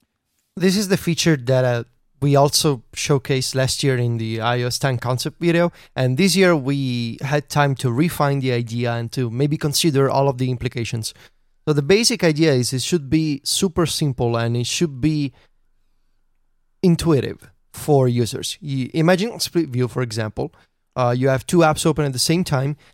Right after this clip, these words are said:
and you want to get some text or maybe an image from the app on the left to the app on the right. Right now, there's really no easy way or intuitive way to do that on I O S ten. You either have to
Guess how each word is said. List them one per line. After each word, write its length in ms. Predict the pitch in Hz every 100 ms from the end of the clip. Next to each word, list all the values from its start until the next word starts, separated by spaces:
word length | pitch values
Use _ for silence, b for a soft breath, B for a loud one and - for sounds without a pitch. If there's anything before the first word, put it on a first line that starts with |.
| -
and 100 | 156
you 60 | 151
want 180 | 165
to 80 | 160
get 340 | 135 147 135 - _ _
some 300 | - 175 170
text 540 | - 151 - - - -
or 160 | 139
maybe 320 | 127 147 147 170
an 120 | 151
image 400 | 160 117 110 -
from 680 | - 151 143 139 131 123 - _ _
the 140 | 135
app 180 | 160 156
on 120 | 180
the 80 | 165
left 380 | 135 131 - -
to 120 | 170
the 120 | 151 147
app 160 | 135
on 80 | 139
the 100 | 120
right. 320 | 113 - - b b _ _ _
Right 200 | 147 202
now, 140 | 226 226
there's 260 | 196 143
really 320 | 147 196 202 165
no 320 | 147 151 143
easy 300 | 151 123 131
way 340 | 117 131 131
or 160 | 117 123
intuitive 580 | 131 - 156 139 117 113
way 120 | 123
to 120 | 123
do 200 | 123 180
that 240 | 131 117 -
on 140 | 135 131
I 160 | 123 120
O 60 |
S 160 | 120 -
ten. 280 | 190 127 110
You 220 | 113 113
either 280 | 120 117 123
have 220 | 120 -
to 140 | 131